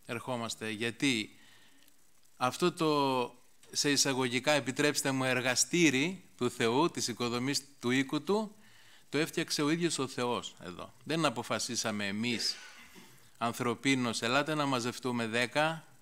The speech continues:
Τι λέτε, σας αρέσει αυτό το κτίριο, να το κάνουμε εκκλησία ή να κάνουμε εκεί; Όχι, δεν γίνεται έτσι αυτά τα πράγματα.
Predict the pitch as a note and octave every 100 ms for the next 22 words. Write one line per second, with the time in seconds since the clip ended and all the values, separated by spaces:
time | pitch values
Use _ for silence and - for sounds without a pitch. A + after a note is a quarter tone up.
0 | - D#3+ D3+ C3+ A#2+ A#2+ A2+ A2 - G#2+
1 | A2 B2 C3 C#3+ D3+ D3 D3 - F#3+ D#3
2 | A#2 A2+ A2+ A#2 C3+ D3 D#3 D#3+ D3+ E3+
3 | E3+ A3 G#3 D3+ D3+ D3+ C#3+ D#3 E3 E3
4 | E3+ E3 G3 D3+ B2+ B2+ - G2 C#3 B2+
5 | G2 G2 G#2 - G2 F#2 G#2 G#2 A#2+ A#2